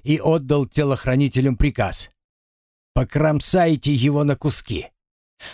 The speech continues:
На ходу, выстроившись в линию, в атаку бросилась тройка рейдов.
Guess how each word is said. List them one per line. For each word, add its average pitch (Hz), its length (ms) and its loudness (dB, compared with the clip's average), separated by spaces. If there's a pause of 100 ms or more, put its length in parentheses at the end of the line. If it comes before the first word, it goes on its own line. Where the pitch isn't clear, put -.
(120)
На 98 100 2
ходу, 92 460 0
выстроившись 98 840 -2
в 98 160 -2
линию, 131 500 2 (140)
в 123 140 0
атаку 147 400 0
бросилась 143 720 0
тройка 123 400 0
рейдов. 85 500 -6